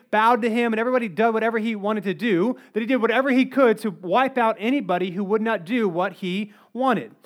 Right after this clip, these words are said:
Or it would bring to mind Proverbs like Proverbs cha-, uh, chapter twenty-nine, verse sixteen, which says, "When the wicked increase,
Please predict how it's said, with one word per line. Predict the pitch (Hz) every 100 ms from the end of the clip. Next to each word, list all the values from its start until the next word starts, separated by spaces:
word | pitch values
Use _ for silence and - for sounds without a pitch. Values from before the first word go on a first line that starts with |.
| -
Or | - 254
it | 254
would | 254
bring | 226 240
to | 233
mind | 226 233 226
Proverbs | 233 226 233 208
like | 226 214
Proverbs | 226 214 220 -
cha-, | 233 214 175
uh, | 175
chapter | 165 220 196
twenty-nine, | - 233 220 214 208
verse | 196 190
sixteen, | 233 202 - 269 139 120 _ - -
which | 226
says, | 269 240
"When | 190 220
the | 208
wicked | 180 302 302
increase, | 220 226 285 - 147 208 - - -